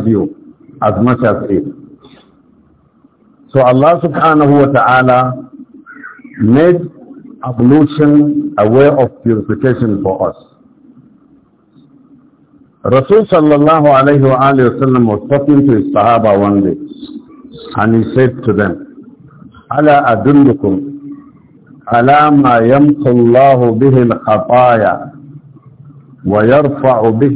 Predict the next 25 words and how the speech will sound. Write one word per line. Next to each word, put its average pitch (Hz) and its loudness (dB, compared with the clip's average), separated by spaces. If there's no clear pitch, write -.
الدرجات?" 117 0
Said, 135 2
"Should 127 0
I 165 2
not 170 2
show 143 4
you 120 2
that 143 0
action 123 -4
which 160 0
if 139 -2
you 131 2
partake 143 0
in 127 2
it, 101 -4
Allah 127 0
subhanahu 143 0
wa 123 2
ta'ala 107 -2
will 120 0
cleanse 151 0
you 147 2
of 123 -2
your 120 0
sins 127 0